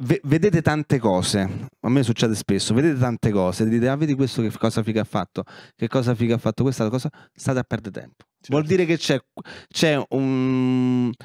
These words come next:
Speaker 1: un'inconsapevolezza di, del, di, di voi s-, di voi stessi che, da una parte vorrebbe fare quello che,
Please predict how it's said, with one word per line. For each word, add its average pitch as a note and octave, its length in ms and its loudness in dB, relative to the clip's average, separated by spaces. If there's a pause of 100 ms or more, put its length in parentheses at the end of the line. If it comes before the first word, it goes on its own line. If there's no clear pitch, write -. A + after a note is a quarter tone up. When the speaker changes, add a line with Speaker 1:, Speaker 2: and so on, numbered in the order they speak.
(460)
Speaker 1:
un'inconsapevolezza F#3 1500 2 (400)
di, B2+ 380 -4
del, B2 880 0
di, C3+ 160 2
di C3+ 80 0
voi C#3+ 160 4
s-, - 160 -4
di C#3 100 0
voi D3 140 4
stessi F3+ 480 0
che, B2+ 420 -2 (220)
da C3 180 -2
una D3 120 2
parte D#3 280 0
vorrebbe C3 340 0
fare B2 180 0
quello A#2 160 2
che, A2 120 0